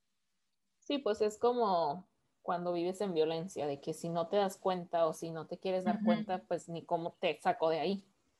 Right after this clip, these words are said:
Speaker 2: Exacto,
Speaker 1: Es como ir
Speaker 2: exacto.
Speaker 1: a terapia, es como todo, ¿no? O sea, si no quieres, no se va a poder, tienes razón.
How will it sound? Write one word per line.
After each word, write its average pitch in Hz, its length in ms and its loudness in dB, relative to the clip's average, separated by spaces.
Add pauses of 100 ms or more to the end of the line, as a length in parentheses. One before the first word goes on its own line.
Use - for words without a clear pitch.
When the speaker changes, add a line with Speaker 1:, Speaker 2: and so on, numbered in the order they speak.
Speaker 2:
Exacto, 185 500 -4 (340)
Speaker 1:
Es 185 180 -2
como 185 140 2
ir 175 80 4
Speaker 2:
exacto. 175 220 4
Speaker 1:
a - 20 6
terapia, 165 380 6
es 170 100 2 (140)
como 214 280 8
todo, 202 280 10
¿no? 180 140 6
O - 40 4
sea, 190 100 -2
si 190 120 4
no 208 220 6
quieres, 226 460 6 (140)
no 170 140 -4
se 175 100 0
va 170 60 6
a 165 60 -12
poder, 170 220 -2 (160)
tienes 165 240 0
razón. 185 300 -4